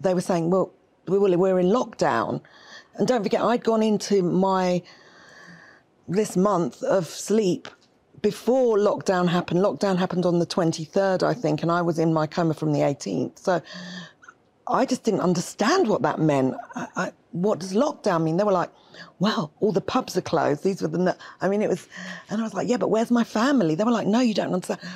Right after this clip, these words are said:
Nobody is allowed to visit. Nobody, people have to queue to buy food. People are bulk buying toilet paper. And my mind was just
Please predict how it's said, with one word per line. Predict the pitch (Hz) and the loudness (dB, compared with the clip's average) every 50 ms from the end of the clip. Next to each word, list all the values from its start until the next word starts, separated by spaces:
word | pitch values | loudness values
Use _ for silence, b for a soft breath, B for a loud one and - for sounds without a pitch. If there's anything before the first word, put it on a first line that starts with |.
| B B | B B
Nobody | - 180 196 214 220 226 185 220 - 233 185 - | 0 2 2 2 2 0 0 0 0 0 0 0
is | 175 - | 0 0
allowed | 196 185 180 185 175 165 160 165 165 170 165 - _ _ _ - | 2 2 2 2 2 2 0 0 0 -2 -4 -8 _ _ _ -14
to | - - | -6 -4
visit. | 175 147 143 175 165 160 - 151 147 - - | -4 0 0 0 0 2 0 0 0 0 0
Nobody, | 165 170 170 165 175 185 170 - B 190 B B B B B B B | 0 0 2 2 2 0 0 -2 B -20 B B B B B B B
people | - 196 - 190 | -4 -4 -2 -2
have | 196 - | -4 -4
to | - 180 | -6 -10
queue | - - - 208 190 170 | -10 -4 -2 -2 -2 -2
to | - 160 | -4 -2
buy | - 185 180 | 0 0 0
food. | 175 - - - 247 240 220 196 170 147 147 - B 185 180 175 170 B B B | 0 -4 -2 0 2 2 4 4 4 2 2 -2 B -14 -14 -14 -16 B B B
People | - 208 190 - 202 | -4 -4 -2 0 0
are | 190 160 - _ - - | 0 0 -2 _ -2 -2
bulk | 214 196 196 - - - - | 0 0 0 -2 -4 -4 -2
buying | - 196 190 185 190 190 185 | 0 2 2 2 2 2 0
toilet | - - 220 233 233 226 - - | 0 0 2 2 2 2 2 0
paper. | - 160 147 143 139 - - 156 139 143 - B B B B B B B B | 0 0 2 0 0 0 -2 -2 -2 -2 -4 B B B B B B B B
And | 190 202 208 | 0 2 2
my | 220 247 285 302 | 4 4 4 4
mind | 262 247 262 285 330 320 277 226 | 4 4 4 4 2 2 2 2
was | 202 202 - | 0 -2 -2
just | - 202 196 | -2 -4 -4